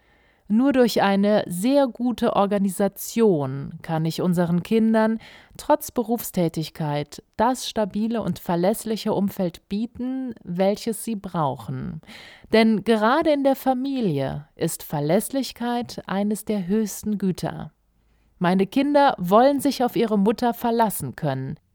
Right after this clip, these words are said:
Ganz gleich, ob es darum geht, das Date zum Plätzchenbacken einzuhalten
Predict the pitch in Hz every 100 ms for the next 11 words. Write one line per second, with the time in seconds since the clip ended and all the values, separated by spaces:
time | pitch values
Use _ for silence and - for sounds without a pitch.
0 | _ _ _ _ - 311 - - 175 156
1 | 147 135 - 147 156 147 147 147 165 160
2 | - 151 - 156 156 - - 151 139 -
3 | 175 196 - - 143 135 151 - 151 -
4 | 180 190 - 190 196 180 180 190